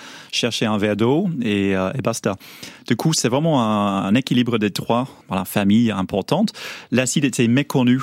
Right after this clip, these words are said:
en France, comme beaucoup de pays, euh, très anciens, euh, comme en Espagne, au Portugal, l'Italie, euh, où le café, c'est par définition une matière première assez basique, souvent avec des mélanges Robusta, qui a pas beaucoup de propriétés aromatiques, euh, gustatives intéressantes.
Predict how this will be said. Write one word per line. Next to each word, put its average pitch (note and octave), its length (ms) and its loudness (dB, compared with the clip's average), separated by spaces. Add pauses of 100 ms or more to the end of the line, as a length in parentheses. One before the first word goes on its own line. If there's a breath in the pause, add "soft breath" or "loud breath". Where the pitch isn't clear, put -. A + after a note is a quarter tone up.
(120)
en G#2+ 120 -6
France, B2 360 0
comme G#2+ 260 2
beaucoup G#2 260 0
de A2+ 80 2
pays, A2 440 2
euh, F#2 280 0
très G2+ 600 0
anciens, G#2+ 360 -2 (100)
euh, G2 260 -4
comme G#2 240 0
en F#2 120 0
Espagne, G#2 580 2
au G2 220 0
Portugal, G2+ 680 -2
l'Italie, G2 580 2 (440 loud breath)
euh, G2 220 -2
où C#3+ 140 4
le A2+ 120 2
café, A#2 500 -2
c'est G#2+ 180 0
par G#2+ 140 -2
définition A#2+ 640 2
une A#2 60 2
matière A2+ 300 0
première A#2+ 440 2
assez B2 280 -2
basique, G#2 460 0 (400 loud breath)
souvent B2 500 2
avec G#2 260 -2
des G#2+ 120 0
mélanges G2+ 320 2
Robusta, G2 480 -2 (340)
qui A2 140 2
a G2+ 40 0
pas - 220 -2
beaucoup A#2+ 220 -2
de B2+ 60 4
propriétés B2 440 -2
aromatiques, G2 580 0
euh, G2 120 0
gustatives G2+ 480 -2
intéressantes. C#3 520 -2